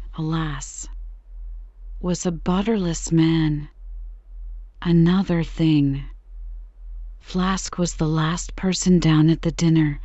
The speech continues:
and Flask is the first man up. Consider. For hereby Flask's dinner was badly jammed in point of time. Starbuck and Stubb both had the start of him,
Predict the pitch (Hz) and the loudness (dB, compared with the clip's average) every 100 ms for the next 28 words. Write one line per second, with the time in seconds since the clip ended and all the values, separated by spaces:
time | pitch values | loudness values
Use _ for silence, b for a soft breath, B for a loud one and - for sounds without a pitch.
0 | b 165 156 - 185 185 160 - - - | b -2 -2 -2 -4 -2 -4 -8 -10 -6
1 | 180 - 156 - 180 180 - 165 165 165 | -6 -6 -8 -4 -2 -2 0 4 6 6
2 | 175 185 147 - - - - - - - | 4 2 -2 -6 -12 -14 -18 -16 -14 -12
3 | - - - - - - - 185 180 170 | -14 -18 -16 -14 -12 -12 -2 4 4 2
4 | - 220 226 214 180 160 147 - - - | -4 2 2 2 -2 -4 -8 -14 -14 -14
5 | - - - - - - - - - - | -16 -18 -16 -14 -12 -14 -18 -16 -8 -6
6 | 170 - 208 208 208 185 - 180 196 - | -4 0 0 2 2 0 -2 -2 -2 -4
7 | - - 170 156 156 160 165 - - 165 | -8 0 4 6 4 2 -2 -4 -2 0
8 | 175 170 180 143 160 156 151 151 151 147 | 0 0 -2 0 2 6 6 4 0 0
9 | 170 165 165 - 165 165 160 147 135 139 | 2 2 2 -4 -4 -2 0 0 0 -4
10 | - - - - - - - - - - | -10 -16 -16 -14 -12 -14 -16 -16 -14 -12
11 | - - - - 190 208 190 175 170 165 | -14 -12 -10 0 2 2 0 0 2 2
12 | - - 175 165 160 - 180 202 - 185 | 2 -2 0 0 -2 0 0 0 -2 -4
13 | - 165 - - 175 180 175 151 147 139 | -4 -6 -6 0 2 2 0 2 2 2